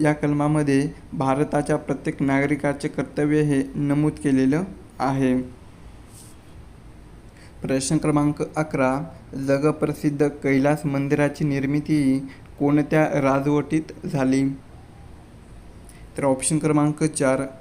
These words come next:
राष्ट्रकूट या राजवटीत बघा जगप्रसिद्ध कैलास मंदिराची निर्मिती ही झालेली आहे. प्रश्न क्रमांक बारा, मुंबई शहर व मुंबई उपनगर जिल्ह्यातील स्थानिक कारभार पाहणारी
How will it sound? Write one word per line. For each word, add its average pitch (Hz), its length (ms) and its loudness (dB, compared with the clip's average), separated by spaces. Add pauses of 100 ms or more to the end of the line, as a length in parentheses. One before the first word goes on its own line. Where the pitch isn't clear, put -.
(240)
राष्ट्रकूट 139 800 0 (340)
या 147 260 4
राजवटीत 143 540 0 (160)
बघा 139 320 2 (400)
जगप्रसिद्ध 147 720 0
कैलास 143 480 2
मंदिराची 143 540 0
निर्मिती 143 480 0
ही 135 160 0
झालेली 135 480 2 (340)
आहे. 131 320 2 (2000)
प्रश्न 135 380 0
क्रमांक 151 420 2
बारा, 143 460 2 (360)
मुंबई 143 440 4
शहर 151 360 0
व 139 280 2 (260)
मुंबई 147 400 4 (100)
उपनगर 147 500 4
जिल्ह्यातील 143 640 0 (400)
स्थानिक 147 520 0
कारभार 139 400 2
पाहणारी 143 800 2